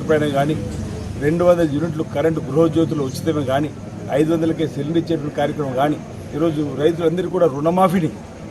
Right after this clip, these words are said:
ఈరోజు చేసేటువంటి కార్యక్రమం కూడా ఇంచుమించు ఇరవై ఐదు లక్షల ఇరవై ఐదు వేల కుటుంబాలకు ఇరవై వేల ఆరు వందల యాభై కోట్లు కూడా మంజూరు చేసుకున్న సందర్భం అనేక సంక్షేమ కార్యక్రమాలు కూడా అమలు చేస్తూ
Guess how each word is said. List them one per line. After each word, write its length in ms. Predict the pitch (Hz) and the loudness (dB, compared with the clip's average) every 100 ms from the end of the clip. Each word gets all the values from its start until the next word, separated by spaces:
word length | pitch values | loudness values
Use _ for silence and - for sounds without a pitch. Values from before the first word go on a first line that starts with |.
| - | -2
ఈరోజు 260 | 135 160 147 - | 4 4 2 0
చేసేటువంటి 480 | 160 170 190 165 151 - | 0 2 0 -2 -4 -2
కార్యక్రమం 400 | 143 156 151 147 113 | 0 0 -2 -2 -4
కూడా 140 | 110 - - - - - 147 | -6 -8 -12 -14 -12 -6 -4
ఇంచుమించు 500 | 170 180 190 - 208 160 - - - - - - - 143 | -2 0 -2 2 0 0 -6 -10 -10 -10 -10 -12 -4 -2
ఇరవై 320 | 156 170 190 190 180 | 0 2 4 4 4
ఐదు 160 | 165 156 | 2 4
లక్షల 280 | 156 - 175 151 | 2 2 0 0
ఇరవై 160 | 165 | 2
ఐదు 100 | 175 165 | 4 4
వేల 120 | 151 - | 4 0
కుటుంబాలకు 560 | 135 165 165 151 147 - - - - - 139 | -2 6 6 6 2 -6 -8 -10 -10 -6 0
ఇరవై 300 | 156 175 190 175 | 2 4 4 6
వేల 220 | 160 185 175 120 139 | 6 6 6 6 6
ఆరు 140 | 170 175 | 6 6
వందల 200 | 165 160 151 | 4 6 6
యాభై 180 | 151 143 | 6 4
కోట్లు 260 | 160 165 170 160 | 0 0 2 2
కూడా 160 | 151 131 | 2 0
మంజూరు 260 | 143 160 147 | -2 -2 -2
చేసుకున్న 360 | 151 - 143 - | -4 -4 -6 -6
సందర్భం 340 | 127 139 131 131 - - - - - | -4 -2 -2 -6 -8 -8 -8 -4 2
అనేక 220 | 208 226 214 | 4 4 2
సంక్షేమ 360 | 180 190 208 151 | 0 4 2 4
కార్యక్రమాలు 440 | 151 165 160 175 165 | 4 4 4 2 2
కూడా 120 | 151 139 | 0 0
అమలు 140 | 147 | 0
చేస్తూ 240 | 143 135 | -2 -4